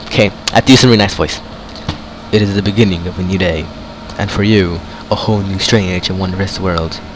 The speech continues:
Air fills your lungs and stretches into your limbs in a whole new home. Trial Land, the race to evolve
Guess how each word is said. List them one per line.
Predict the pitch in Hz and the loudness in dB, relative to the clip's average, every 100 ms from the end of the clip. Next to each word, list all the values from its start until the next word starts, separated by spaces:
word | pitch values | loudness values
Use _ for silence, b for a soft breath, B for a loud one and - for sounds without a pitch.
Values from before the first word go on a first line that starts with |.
| - B B B | -16 B B B
Air | 143 117 95 | 4 6 4
fills | 120 110 107 | 4 4 4
your | 98 | 0
lungs | 101 95 90 | 0 -2 -2
and | 90 | -4
stretches | - 101 87 | -2 -2 -2
into | - | -2
your | 101 90 | 0 0
limbs | 87 82 82 - | -2 -2 -4 -4
in | |
a | 82 | -4
whole | 92 92 | -2 -2
new | 90 92 | -2 -2
home. | 90 82 85 - - - - - | -2 -4 -6 -12 -14 -16 -16 -8
Trial | - 101 104 | -2 0 -2
Land, | 98 87 82 90 - - - - - - | -4 -6 -6 -10 -12 -14 -14 -14 -14 -8
the | 95 | -2
race | 95 101 | 0 0
to | - 110 | 2 4
evolve | 104 95 95 98 95 | 4 2 2 2 0